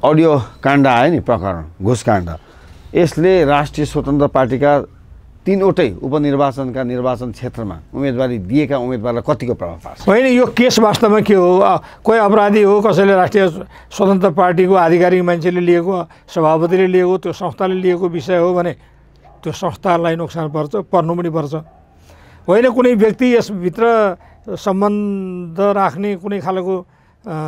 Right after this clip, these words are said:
Speaker 2: चाहिने पोजिसनलाई चाहिने क्यास गरेर, त्यो पोजिसनलाई चाहिने तपाईँको दाउमा राखेर कसैले लेनदेन गरेको छ भने त्यो किन गरेको छ, त्यसको चाहिने गहिराइमा जानु पऱ्यो, त्यसलाई पत्ता लगाउनु पऱ्यो।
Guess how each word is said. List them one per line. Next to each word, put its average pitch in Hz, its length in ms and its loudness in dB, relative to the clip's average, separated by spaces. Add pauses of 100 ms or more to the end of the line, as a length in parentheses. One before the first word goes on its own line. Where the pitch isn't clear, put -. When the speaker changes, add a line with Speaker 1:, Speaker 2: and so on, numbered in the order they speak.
(200)
Speaker 2:
चाहिने 185 340 -2 (1000)
पोजिसनलाई 196 840 0 (600)
चाहिने 190 260 0
क्यास 202 380 -2
गरेर, 175 400 -4 (420)
त्यो 220 100 2
पोजिसनलाई 196 800 -2
चाहिने 190 280 -6
तपाईँको 180 260 -8
दाउमा 170 360 -2
राखेर 175 300 -4
कसैले 170 280 -8
लेनदेन 170 360 -8
गरेको 170 240 -6
छ 151 80 -8
भने 160 240 -8 (920)
त्यो 202 120 -2
किन 208 240 0
गरेको 175 340 2
छ, 139 80 -6
त्यसको 160 380 -8
चाहिने 143 240 -8
गहिराइमा 156 420 -4
जानु 156 220 -6
पऱ्यो, 165 160 -8
त्यसलाई 147 240 -6
पत्ता 160 240 -10
लगाउनु 160 240 -6
पऱ्यो। 170 180 -10